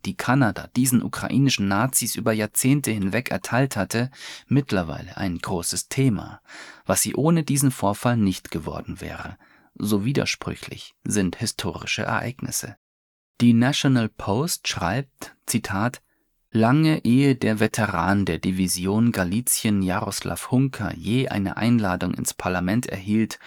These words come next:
verbrachte Kanada Jahrzehnte damit, eine Organisation zu übersehen oder gar offiziell zu decken,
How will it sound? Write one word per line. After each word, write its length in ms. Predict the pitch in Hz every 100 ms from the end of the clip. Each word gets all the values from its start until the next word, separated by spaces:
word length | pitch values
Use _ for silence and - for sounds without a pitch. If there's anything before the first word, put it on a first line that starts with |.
| - -
verbrachte 640 | - 120 - 117 127 - 131
Kanada 480 | - 107 113 110
Jahrzehnte 680 | 113 117 - - 127 139 120
damit, 520 | 95 98 110 110 -
eine 240 | 104 113 117
Organisation 920 | 110 113 113 110 107 - - 113 143
zu 120 | -
übersehen 800 | - - 92 - 98 110 101 90
oder 260 | - - -
gar 260 | - 104 -
offiziell 600 | 117 107 - - 101 117
zu 120 | -
decken, 520 | 87 107 - 104 104